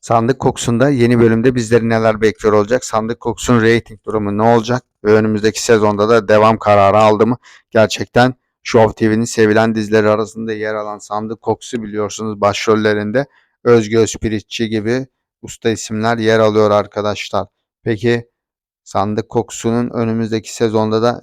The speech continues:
devam edeceği konuları konuşuluyor mu? Dizimizin reytingleri ne durumda? Evet arkadaşlar, önümüzdeki sezonda da büyük bir ihtimalle de devam edecek arkadaşlar Sandık Kokusu dizisi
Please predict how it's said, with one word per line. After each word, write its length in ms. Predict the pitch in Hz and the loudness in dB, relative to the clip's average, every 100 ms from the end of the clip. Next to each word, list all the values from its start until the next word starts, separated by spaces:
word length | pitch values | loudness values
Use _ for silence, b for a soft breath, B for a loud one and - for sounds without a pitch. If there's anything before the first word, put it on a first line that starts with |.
| - | -4
devam 340 | 107 107 113 110 | 0 2 2 -2
edeceği 380 | 104 101 113 | -6 -4 -4
konuları 680 | 113 - 110 104 107 117 151 _ _ _ _ _ _ _ | -4 -4 -4 -2 0 0 -2 _ _ _ _ _ _ _
konuşuluyor 680 | - 117 113 - 117 127 123 | -6 -4 -2 -4 2 4 4
mu? 260 | 117 127 117 | 2 -2 -4
Dizimizin 480 | 104 107 110 117 | -6 -6 -4 -4
reytingleri 640 | 117 113 - 104 117 131 127 | -2 -2 -4 -6 -2 0 2
ne 160 | 120 | 2
durumda? 440 | 113 110 107 131 - | 2 2 0 -2 0
Evet 260 | 120 117 117 | 0 2 0
arkadaşlar, 600 | 107 110 107 104 156 135 | -2 -2 -4 -2 -2 -2
önümüzdeki 520 | 120 113 110 113 - | -2 -4 -4 -6 -4
sezonda 420 | 123 110 107 107 | -4 -2 -2 -2
da 140 | 151 - b b _ - | -4 -6 b b _ -2
büyük 220 | 131 - | 0 2
bir 80 | 117 | -2
ihtimalle 500 | 113 113 113 123 127 | -2 -4 -4 -4 -4
de 160 | 147 | -2
devam 360 | 123 120 117 113 | 2 4 4 2
edecek 320 | 98 95 104 | -4 -8 -6
arkadaşlar 600 | 104 101 107 104 98 107 | -6 -4 -6 -6 -6 -8
Sandık 420 | - 104 107 107 | -6 -4 -4 -8
Kokusu 380 | - 107 - 107 | -6 -8 -8 -12
dizisi 340 | 110 - - | -10 -10 -10